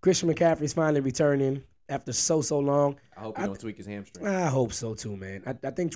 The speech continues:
Speaker 1: I think, I think he'll, he'll give you probably a good eighty-five, ninety yards running,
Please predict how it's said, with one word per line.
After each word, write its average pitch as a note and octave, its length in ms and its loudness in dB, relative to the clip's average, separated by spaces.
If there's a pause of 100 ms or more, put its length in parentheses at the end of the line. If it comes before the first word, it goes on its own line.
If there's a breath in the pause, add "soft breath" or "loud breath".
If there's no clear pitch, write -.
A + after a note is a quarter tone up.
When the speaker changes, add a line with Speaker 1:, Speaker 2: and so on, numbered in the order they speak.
(120)
Speaker 1:
I D#3+ 100 -2
think, F#3 260 -2 (420)
I F#3 100 0
think G3+ 220 0
he'll, F#3 320 6 (540 loud breath)
he'll A#3+ 180 0
give F3+ 200 2
you F3 240 0
probably E3 420 4
a - 40 4
good C3 380 2 (720)
eighty-five, D3+ 500 0
ninety C#3 280 -2
yards C3+ 320 4
running, C3+ 480 0